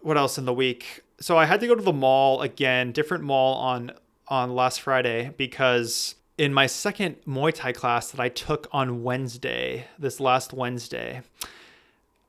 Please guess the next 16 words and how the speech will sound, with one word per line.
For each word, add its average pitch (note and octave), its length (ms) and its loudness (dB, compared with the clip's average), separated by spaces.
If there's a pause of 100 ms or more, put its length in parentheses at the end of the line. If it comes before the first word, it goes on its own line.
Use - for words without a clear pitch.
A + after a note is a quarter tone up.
(220)
I D3+ 100 4
ripped E3+ 400 2
up G3+ 220 -2
my D3 220 4
feet E3+ 480 -6
even C#3 320 -4
more. B2 460 2
Another E3 400 -2
blister, C3 840 -4
this F3+ 360 -2
one A#3+ 220 -2
a D#3+ 120 0
lot D3 340 2
worse C#3 520 0
than B2+ 240 -4
the B2+ 280 -2